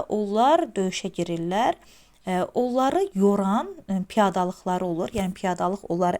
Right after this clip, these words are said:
əldən salır, ə, və əldən düşmüş, ə,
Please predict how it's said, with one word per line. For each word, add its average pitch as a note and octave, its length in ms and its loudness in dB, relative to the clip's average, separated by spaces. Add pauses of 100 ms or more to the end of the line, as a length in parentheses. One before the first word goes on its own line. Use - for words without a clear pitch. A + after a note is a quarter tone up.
əldən F3+ 400 -2
salır, C4 380 2 (580)
ə, F3 60 0 (180)
və B3+ 140 6 (100)
əldən C#4+ 400 4
düşmüş, G#3+ 380 0 (100)
ə, E3+ 140 -4